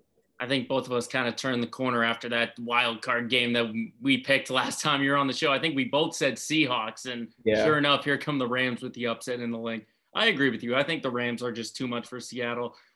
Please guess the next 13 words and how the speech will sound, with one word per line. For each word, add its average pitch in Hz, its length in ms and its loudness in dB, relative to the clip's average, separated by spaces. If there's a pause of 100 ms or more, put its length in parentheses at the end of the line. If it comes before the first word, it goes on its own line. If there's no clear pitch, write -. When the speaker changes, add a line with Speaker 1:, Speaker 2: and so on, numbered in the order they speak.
Speaker 1:
That 156 140 2
Speaker 2:
Mm-hmm. 117 140 4
Speaker 1:
defense 139 260 0
is 139 80 -6
gonna 127 160 -4
bring 123 160 0
'em 120 100 -2
down. 113 280 2
Russell 131 280 -2
Wilson, 117 440 -4
as 113 160 -6
you 113 80 -6
said, 117 340 -6